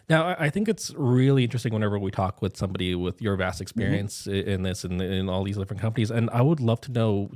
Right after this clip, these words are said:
Speaker 1: taking all those experiences along, how, what's the, what's been the role of RevOps and how, how's that been evolved over your time?
Speaker 2: That's great.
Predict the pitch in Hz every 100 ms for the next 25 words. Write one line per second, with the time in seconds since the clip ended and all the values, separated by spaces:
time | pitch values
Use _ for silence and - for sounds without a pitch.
0 | - 131 170 147 135 110 98 - 107 101
1 | 95 92 - 92 101 113 110 101 98 _
2 | - - - - - 139 123 175 180 -
3 | - 202 185 - 104 143 127 165 - 196
4 | 170 110 101 110 95 95 92 87 85 -
5 | 101 107 120 110 123 147 139 123 117 104
6 | 95 95 92 95 92 90 92 85 87 107
7 | 92 95 _ _ _ _ _ _ _ _
8 | - 104 - - 110 95